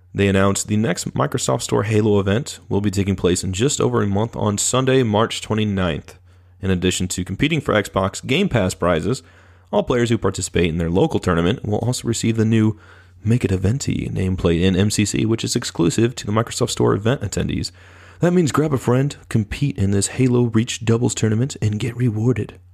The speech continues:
no matter what. Pretty cool. You know, they're s-, they're still pushing this. I don't know how much they did this before.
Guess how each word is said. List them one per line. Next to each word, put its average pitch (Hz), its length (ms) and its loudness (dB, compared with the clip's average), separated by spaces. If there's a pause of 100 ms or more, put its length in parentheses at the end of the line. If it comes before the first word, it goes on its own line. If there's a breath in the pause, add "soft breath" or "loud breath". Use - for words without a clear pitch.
(180)
no - 80 -18
matter - 200 -12
what. - 380 -18 (720 loud breath)
Pretty 285 280 2
cool. 104 460 2
You 107 80 0
know, 110 120 4
they're 120 80 4
s-, - 140 -2
they're 131 300 2
still 170 200 -4
pushing 147 360 -4
this. 110 320 -2
I 156 100 0
don't 139 120 2
know 120 80 4
how 113 120 4
much 110 220 0
they 95 80 -2
did 90 140 -4
this 95 120 -4
before. 87 520 0